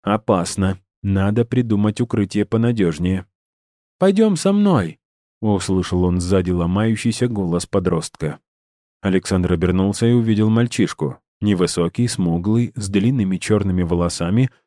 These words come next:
которые, похоже, ни разу не встречались с расческой.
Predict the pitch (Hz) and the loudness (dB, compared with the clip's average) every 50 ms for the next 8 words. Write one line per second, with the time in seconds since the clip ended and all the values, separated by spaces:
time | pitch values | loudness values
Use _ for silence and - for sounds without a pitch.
0 | _ _ _ - - - 131 143 139 - 123 117 - 143 143 120 123 123 123 120 | _ _ _ -4 -2 0 2 0 2 2 0 0 2 2 2 2 2 2 2 2
1 | 123 131 135 120 123 123 123 113 - - 113 117 110 - - 117 110 113 107 - | 2 2 2 2 2 0 0 -2 -2 -2 -2 -2 0 2 2 2 2 2 0 -2
2 | - 113 113 104 - - 90 71 69 - - - 50 - - | 0 0 0 0 0 -2 -4 -4 -6 -8 -10 -12 -12 -12 -12